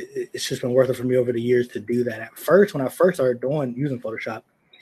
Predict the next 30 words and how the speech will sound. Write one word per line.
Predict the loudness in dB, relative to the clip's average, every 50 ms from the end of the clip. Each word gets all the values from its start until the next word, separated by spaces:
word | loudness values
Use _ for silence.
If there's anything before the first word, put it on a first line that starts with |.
| -20 -20 -20 -20 _ _ _ _ _ _ _ _ _ -4
it, | -4 -4 -2 -2
it, | -2 -2 -2 -2 -2
it | -2 -2 2
wasn't, | 4 4 4 4 2 0 -6 -12 _ _
like, | -6 -4 -4
I | -4 0
didn't, | 2 2 2 2 0 -4 -4 -6 -10 _ _ -2
I | 2
wasn't | 4 4 4 2 0 0
doing | 2 2 4 4 2
enough | 0 0 0 0 0 -2 -4 -8 -14 _ _ _ _ _
to | -4 -4 -4
utilize | -2 -2 -2 0 0 0 0 0 -2 -4 -8 -8
the | -10 -10
power | -8 -4 -4 -2 -2 -4 -4
of | -8 -10 -12 -14
it. | -16 -12 -10
But | -8 -8 -8 -10 _ -20 -20 -20 -20 _ -10
at | -10 -8 -8
the | -10 -8
time, | -4 0 2 2 2 2 2
it's | -2 -4
the | -4 -6
inder-, | -4 -2 -2 -2 -2 -2 -2
industry | -2 -2 -2 -4 -6 -8
standard. | -6 -4 -4 -2 -2 -2 -4 -4
That's | -8 -8 -6
what | -4
everybody | -4 -4 -4 -6 -8 -12 -10
used. | -10 -8 -8 -8 -8 -10 -14 -18